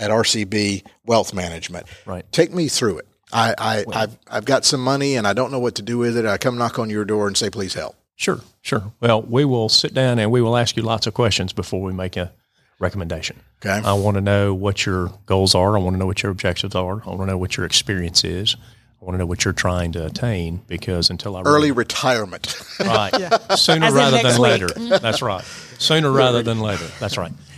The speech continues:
Speaker 2: A-, and then setting up a plan for that. So what have you done so far?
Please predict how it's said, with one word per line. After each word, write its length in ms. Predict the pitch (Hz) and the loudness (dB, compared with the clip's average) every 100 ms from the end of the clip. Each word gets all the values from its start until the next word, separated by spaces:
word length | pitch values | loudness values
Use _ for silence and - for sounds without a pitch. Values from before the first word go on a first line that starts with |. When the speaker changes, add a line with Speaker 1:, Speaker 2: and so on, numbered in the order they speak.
| - | -6
Speaker 2:
A-, 40 | - | -2
and 280 | 151 175 160 | 0 2 2
then 100 | 151 | 2
setting 300 | - 139 120 | 2 0 -4
up 120 | 123 | -6
a 60 | 101 | -6
plan 520 | 123 107 95 90 90 - | -4 -2 -2 -4 -8 -14
for 260 | - 98 78 | -10 -8 -6
that. 240 | 69 62 - - - | -8 -12 -18 -20 -4
So 280 | - 92 - | 0 0 2
what 140 | 113 | 2
have 80 | 113 | 2
you 80 | 120 | 2
done 180 | 110 113 | 2 2
so 160 | - 135 | 0 -2
far? 360 | - 80 92 | -4 -6 -8